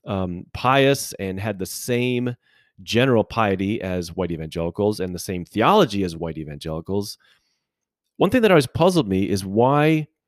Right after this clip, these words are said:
black Christians in America had voting habits and sort of party, uh, tendencies, you know, uh, party affiliation tendencies that were so strikingly different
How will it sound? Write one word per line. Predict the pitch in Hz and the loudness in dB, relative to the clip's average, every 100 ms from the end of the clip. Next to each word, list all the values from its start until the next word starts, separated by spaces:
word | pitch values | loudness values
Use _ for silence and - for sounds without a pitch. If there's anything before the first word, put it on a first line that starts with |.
| _ _ _ _ - | _ _ _ _ -2
black | 120 160 - | 0 0 -8
Christians | - 185 - 95 87 92 - | -2 -2 -2 -4 -4 -6 -8
in | - | -6
America | 98 90 85 - 92 95 - | -4 -4 -4 -6 -6 -6 -4
had | 135 117 | -4 -4
voting | 98 127 160 151 | 4 4 4 0
habits | 107 98 90 101 - - - _ _ _ _ 110 | -2 -4 -2 -4 -4 -12 -14 _ _ _ _ 0
and | 110 110 107 107 | 2 4 2 0
sort | - 104 | -2 -4
of | - | -4
party, | - 135 135 127 127 120 _ _ _ _ _ - | -2 2 2 2 0 -2 _ _ _ _ _ -2
uh, | 110 101 - | 0 2 0
tendencies, | - 170 147 101 92 90 98 - | 0 4 4 0 -4 -4 -4 -6
you | 98 | -8
know, | 90 82 _ | -8 -10 _
uh, | 85 85 78 82 | -14 -12 -12 -10
party | 123 123 | -2 0
affiliation | 104 - 113 101 127 - 101 | 0 2 2 4 2 0 -4
tendencies | 98 92 85 - 90 92 - _ _ _ - | -4 -4 -6 -4 -4 -4 -8 _ _ _ -2
that | 123 | 2
were | 143 | 2
so | - - 156 151 127 | 2 4 6 6 4
strikingly | - - - 147 190 208 196 | -2 -6 2 4 4 2 0
different | 160 101 - 98 101 | 0 -2 -2 -4 -4